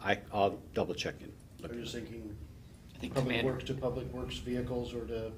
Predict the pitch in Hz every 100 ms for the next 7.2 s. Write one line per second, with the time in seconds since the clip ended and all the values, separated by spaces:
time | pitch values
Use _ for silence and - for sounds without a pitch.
0 | - - - - - - 120 110 - 151
1 | - 131 117 107 104 131 123 113 107 107
2 | 101 95 - - - 104 95 98 104 101
3 | 98 - - - - 110 - - 82 95
4 | 95 92 - - - 107 95 92 92 90
5 | - - - - - - - - 101 -
6 | - - - 104 101 98 90 - - -
7 | 82